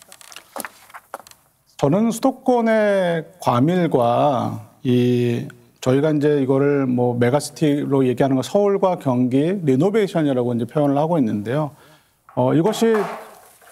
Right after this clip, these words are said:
인접한, 서울에 인접한 도시가 서울로 편입한다 그래서 수도권 과밀이 더 늘어난다고 생각하지는 않습니다.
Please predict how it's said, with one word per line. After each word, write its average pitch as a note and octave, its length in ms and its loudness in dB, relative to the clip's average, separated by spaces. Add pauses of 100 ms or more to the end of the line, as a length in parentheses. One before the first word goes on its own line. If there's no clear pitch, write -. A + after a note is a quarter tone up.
(360)
인접한, F#3+ 580 2
서울에 A3+ 320 2
인접한 E3 840 0
도시가 D#3 680 2
서울로 G#3+ 340 0
편입한다 G#3+ 560 0
그래서 C#3+ 520 0
수도권 A#3+ 440 -2
과밀이 D#3+ 360 0
더 F3+ 120 -2
늘어난다고 F#3+ 460 2
생각하지는 F#3+ 500 0
않습니다. A#2 560 -4